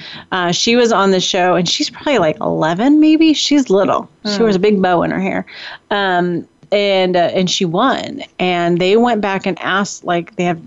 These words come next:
Speaker 1: fifty Chopped winners,
Speaker 2: Mm-hmm.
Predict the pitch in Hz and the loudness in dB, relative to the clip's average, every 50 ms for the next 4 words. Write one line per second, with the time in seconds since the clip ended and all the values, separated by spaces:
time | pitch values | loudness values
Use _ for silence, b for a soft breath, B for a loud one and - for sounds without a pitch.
0 | - - - - - 214 214 214 - - 202 180 175 - - 185 175 185 185 - | -16 -16 -8 -2 0 0 0 0 -2 -4 -4 -2 -2 -4 -4 -2 -4 -4 -4 -8
1 | - - _ _ _ _ - _ _ _ - - 175 196 202 190 160 156 165 220 | -18 -20 _ _ _ _ -20 _ _ _ -8 -2 0 0 2 2 0 0 -2 -4
2 | 214 - - - - 208 196 196 208 180 175 | -6 -8 -12 -12 -10 -10 -8 -8 -6 -6 -8